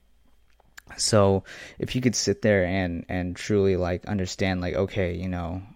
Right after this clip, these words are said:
um, there's a lot of things that I haven't done that I should be doing, um,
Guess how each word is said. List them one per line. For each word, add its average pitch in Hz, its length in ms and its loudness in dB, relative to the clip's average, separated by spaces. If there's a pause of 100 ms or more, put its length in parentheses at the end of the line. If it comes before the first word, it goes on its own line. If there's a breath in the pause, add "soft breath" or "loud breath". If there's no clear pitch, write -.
(120)
um, 87 460 -4 (1080)
there's 98 380 0
a 98 40 0
lot 98 240 4
of 101 60 -2
things 95 480 -4
that 95 420 -4 (180)
I 98 140 -2
haven't 98 380 0
done 95 300 0
that 92 100 0
I 92 60 0
should 98 260 -2
be 98 80 0
doing, 95 480 -2 (500 loud breath)
um, 87 440 -2